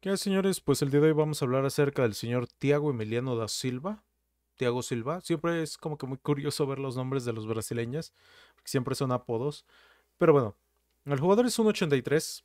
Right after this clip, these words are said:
Yo pensaba de verdad que esa, esa parte de la altura le iba a afectar bastante, y no. Elevado, elevado, si bien no es lo mejor para un delantero y le vas a pedir al jugador que se quede arriba para que precisamente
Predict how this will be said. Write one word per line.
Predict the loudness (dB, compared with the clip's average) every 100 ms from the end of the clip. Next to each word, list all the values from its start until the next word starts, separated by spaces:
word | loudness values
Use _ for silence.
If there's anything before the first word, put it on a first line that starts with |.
| -6
Yo | 0 2
pensaba | 2 2 2 4 4
de | 2
verdad | 0 2 2 0
que | -4 0
esa, | 0 0 -2
esa | -2 -4 -2
parte | -2 0
de | 0
la | 0
altura | -2 -2 0 0
le | 2
iba | 0
a |
afectar | 0 -6 _ -2 0
bastante, | -2 -2 -2 0 -4 -4 _ _ _ _
y | -8 -2
no. | -2 -2 _ _ _ _
Elevado, | 2 6 8 8
elevado, | 6 8 6 6 2
si | -2 0
bien | 0 0
no | 0 0
es | 0
lo | 2 2
mejor | 2 0 2
para | 2 2
un |
delantero | 0 0 -2 -2 0 0
y | 0
le | -2
vas | -2 -4
a |
pedir | -2 -2 0 -4
al | -2
jugador | 0 -2 -2
que | -8
se | -10 -12
quede | -2 0 2
arriba | 0 -2 -4 -6 -4
para | -6 -6
que | -6
precisamente | -6 -2 -2 0 -2